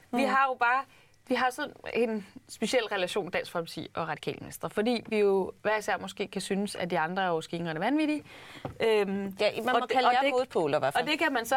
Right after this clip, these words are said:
Speaker 1: komme
Speaker 2: Det er klart,
Speaker 1: til
Speaker 2: en
Speaker 1: at, at, at
Speaker 2: værdipolitisk
Speaker 1: tale om
Speaker 2: akse.
Speaker 1: hinanden. Det skal man selvfølgelig tænke over, fordi at, øh, at, øhm,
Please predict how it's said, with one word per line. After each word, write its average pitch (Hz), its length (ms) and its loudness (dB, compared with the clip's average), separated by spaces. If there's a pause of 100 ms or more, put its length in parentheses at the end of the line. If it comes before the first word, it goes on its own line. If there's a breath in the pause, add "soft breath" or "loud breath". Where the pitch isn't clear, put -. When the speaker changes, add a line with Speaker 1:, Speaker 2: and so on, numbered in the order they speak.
Speaker 1:
komme 233 180 0
Speaker 2:
Det - 80 -6
er - 20 0
klart, 208 520 4
Speaker 1:
til 226 60 0
Speaker 2:
en 220 60 4
Speaker 1:
at, 214 60 6
at, 208 60 4
at 208 80 -6
Speaker 2:
værdipolitisk 220 420 2
Speaker 1:
tale 262 120 2
om 320 140 2
Speaker 2:
akse. 285 120 4
Speaker 1:
hinanden. 262 240 0
Det 320 80 -8
skal - 120 -10
man 370 60 -2
selvfølgelig 370 380 2
tænke 330 260 0
over, 226 140 4
fordi 240 240 0
at, 208 200 0
øh, 202 220 2 (500 loud breath)
at, 196 280 -2
øhm, 175 380 0